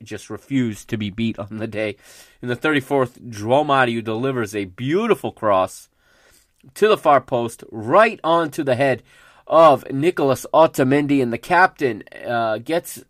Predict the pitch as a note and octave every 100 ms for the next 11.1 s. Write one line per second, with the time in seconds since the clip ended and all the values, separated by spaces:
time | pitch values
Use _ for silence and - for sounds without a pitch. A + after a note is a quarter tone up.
0 | _ - C#3+ G#3 - D3 G3+ D#3+ G#2+ -
1 | _ _ _ _ _ - B2+ B2+ B2 A#2+
2 | - - D3 E3+ F3+ A#2 G2 A2+ C3+ C3
3 | G#2 - - B2+ A2+ B2 A#2 G2+ - -
4 | A#2 A2 A#2 G#2+ G#2+ C#3+ D3+ B2+ G2+ A2+
5 | G#2 G#2+ C3 C3+ B2+ G#2+ B2+ A#2+ A2+ -
6 | D3 D#3 - B2 C3 B2+ A#2 G#2+ - A#2
7 | A2 G#2+ - _ _ _ - - A2 B2
8 | D3 C#3+ - C3 - F3+ G3 - E3 A#2
9 | E2 - A#2 A2 C3 C3 A2 A#2 A2 G2
10 | G2 G#2+ G2 - G#2+ G#2 - F#2+ G2 -
11 | F#2+